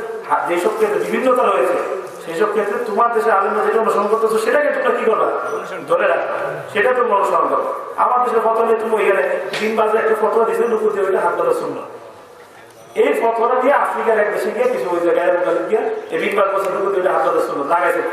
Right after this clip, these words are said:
আরে, পরে আফ্রিকার আলেমরা বিন বাজের কাছে কি করছে? চিঠি লিখছে যে, "আপনি ফতোয়া দিয়েছেন, আপনার ফতোয়া নিয়ে এখানে এসে আমাদের পেরেশান করছে,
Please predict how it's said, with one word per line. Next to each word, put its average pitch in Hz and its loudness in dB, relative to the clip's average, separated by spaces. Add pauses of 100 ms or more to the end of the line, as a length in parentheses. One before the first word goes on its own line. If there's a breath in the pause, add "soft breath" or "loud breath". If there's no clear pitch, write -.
(480)
আরে, 226 2 (600)
পরে 190 2
আফ্রিকার 202 2
আলেমরা 190 2
বিন - -2
বাজের 185 2
কাছে 185 0
কি - -6
করছে? 175 0
চিঠি - -6
লিখছে 143 -4
যে, 143 -2
"আপনি 156 2
ফতোয়া - 2
দিয়েছেন, 196 2
আপনার 170 0
ফতোয়া 165 -2
নিয়ে 170 -2
এখানে 156 -2
এসে 147 -4
আমাদের 147 -2
পেরেশান 147 -2
করছে, - -12